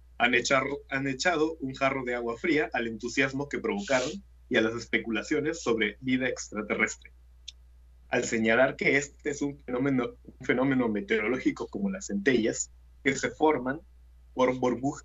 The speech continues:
por burbujas de gas ionizado. Y aquí me da una explicación. Las centellas son bolas esféricas de gas ionizado con baja densidad de electrones, no sé qué sea eso, suena peligroso, y temperaturas superiores a los tres mil grados centígrados, treinta mil,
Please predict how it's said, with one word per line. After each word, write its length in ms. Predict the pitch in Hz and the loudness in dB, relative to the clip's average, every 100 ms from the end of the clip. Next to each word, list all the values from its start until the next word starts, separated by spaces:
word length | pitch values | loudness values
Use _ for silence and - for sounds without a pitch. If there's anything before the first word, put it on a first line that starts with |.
| - | 0
por 200 | 151 113 | 2 4
burbujas 480 | 131 - 127 139 110 | 2 2 2 2 0
de 100 | 107 | 2
gas 240 | 110 - | 2 0
ionizado. 600 | 139 110 98 98 98 92 - - - - - - - | -6 -6 -6 -6 -8 -10 -12 -20 -20 -20 -20 -20 -10
Y 120 | 113 | -2
aquí 300 | 107 123 127 | -2 0 0
me 80 | 123 | 0
da 100 | 113 | -2
una 160 | 117 120 | -2 -6
explicación. 640 | - 110 98 113 113 151 - - - - - - - - - - | -6 -8 -6 -4 -4 -6 -14 -20 -20 -20 -20 -20 -20 -20 -20 -6
Las 160 | - 98 | -2 0
centellas 520 | 120 107 156 165 170 | 0 4 6 6 4
son 140 | 139 127 | 0 -2
bolas 240 | 143 147 | -2 -2
esféricas 480 | 151 156 165 165 131 | -2 0 0 0 -2
de 80 | 117 | 0
gas 280 | 120 131 - | 0 -2 -2
ionizado 580 | 165 196 - 147 160 | 2 2 2 2 2
con 160 | 165 113 | 0 2
baja 300 | 127 131 131 | 4 4 4
densidad 480 | 165 190 196 131 135 | 2 2 2 2 2
de 160 | 131 | 2
electrones, 720 | 117 131 - 135 131 170 - - | 0 0 0 2 2 0 -8 -8
no 140 | 110 | -4
sé 140 | 104 104 | -2 -2
qué 100 | 104 | -2
sea 140 | 120 | 2
eso, 180 | 151 - - - - - | 0 0 -12 -20 -20 -16
suena 280 | - 110 101 | 0 2 2
peligroso, 500 | 104 117 117 113 - - - - - - | 2 4 4 2 -4 -20 -20 -20 -12 -4
y 80 | |
temperaturas 640 | 156 165 156 147 - 165 170 | 2 4 4 2 2 -2 -2
superiores 560 | 170 147 139 156 165 | -4 0 2 2 -2
a 80 | 143 | -4
los 220 | 170 180 | -4 -8
tres 200 | 110 107 | -8 -6
mil 180 | 117 120 | -4 -4
grados 260 | 104 101 117 | -4 -4 -6
centígrados, 520 | 117 165 127 123 - | -4 -2 0 -2 -2
treinta 260 | 107 98 | -2 -2
mil, 220 | 95 139 | -4 -4